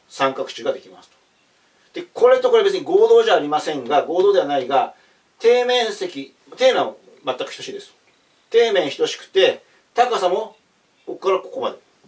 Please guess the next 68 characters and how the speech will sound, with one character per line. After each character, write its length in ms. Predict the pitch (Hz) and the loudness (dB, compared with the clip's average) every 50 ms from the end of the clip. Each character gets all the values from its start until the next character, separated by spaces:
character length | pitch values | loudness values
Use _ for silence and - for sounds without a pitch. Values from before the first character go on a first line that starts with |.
| _ _ _ _ _ _ - | _ _ _ _ _ _ -4
で、 60 | 202 | -2
こ 60 | 233 | -2
っ 40 | 233 | 0
ち 60 | 247 | 2
も 220 | 196 160 - - - | 0 0 0 -2 -10
こ 120 | - 131 | -12 -12
こ 60 | - | -10
か 120 | - 139 - | -6 -6 -6
ら 60 | - | -6
こ 80 | - - | -6 -10
こ 60 | 110 | -18
ま 60 | 92 - | -20 -20
で 40 | - | -20
と。 1300 | _ _ _ _ _ _ _ _ _ _ _ _ _ _ _ _ _ _ _ _ _ _ _ _ _ - | _ _ _ _ _ _ _ _ _ _ _ _ _ _ _ _ _ _ _ _ _ _ _ _ _ -2
い 20 | 196 | 0
う 100 | 202 190 | 0 0
ふ 40 | 175 | -2
う 20 | |
に、 140 | 175 170 - _ _ _ _ _ _ _ _ - | -4 -12 -14 _ _ _ _ _ _ _ _ 2
底 200 | 254 262 262 254 | 4 6 6 6
面 220 | 233 196 170 160 | 4 2 2 2
は 180 | 165 156 151 143 | 2 2 2 0
同 200 | 139 147 147 139 | -2 -2 -2 -2
じ 80 | 135 143 | -2 0
で、 320 | 170 151 131 - - - _ _ _ _ _ - | 0 2 2 0 -2 -8 _ _ _ _ _ 0
頂 180 | - 254 262 254 | 2 4 4 4
点 160 | 220 175 147 | 2 -2 -2
の 60 | 165 | 0
伸 100 | 220 240 | -2 -2
び 60 | - | -2
て 60 | 202 185 | -4 -8
い 20 | |
く 80 | - 135 | -6 -4
方 140 | 143 139 - | -4 -4 -4
向 80 | 139 | -6
が 80 | 143 139 | -8 -8
違 240 | - 143 143 143 135 | -8 -6 -4 -2 0
う 40 | |
だ 80 | 135 135 | 0 0
け 80 | 135 135 | 0 -2
の 220 | 131 135 - - _ _ | -2 -2 -4 -8 _ _
二 160 | - - 156 | -8 -8 -8
つ 80 | - 165 | -6 -8
の 180 | 147 120 - - - - _ _ _ _ _ _ _ _ _ _ _ _ - _ _ _ _ _ | -12 -14 -14 -16 -18 -20 _ _ _ _ _ _ _ _ _ _ _ _ -20 _ _ _ _ _
三 300 | - - - 143 139 135 | -10 -4 -2 -2 -2 -2
角 140 | 131 - - | -4 -12 -10
錐 120 | - 175 | -8 -6
が 60 | 175 | -6
で 100 | - - | -6 -8
き 100 | - - | -12 -16
ま 140 | 101 - - | -18 -20 -18
す。 120 | - - | -20 -20
と 180 | - _ - 494 | -14 _ -4 -4
い 20 | |
う 20 | - | -2
こ 60 | - | 0
と 60 | - | 0
は、 60 | - - | -2 -2
こ 160 | - - 165 | -2 -4 -4
れ 60 | - | -4
と 120 | - 170 - | -4 -8 -6
こ 100 | - - | -6 -2
れ 40 | - | -2
は 120 | - - | -2 -4
等 220 | - - - - - | -4 -8 -14 -14 -14
し 160 | - - 107 | -14 -14 -16
い 20 | |
と。 60 | - | -18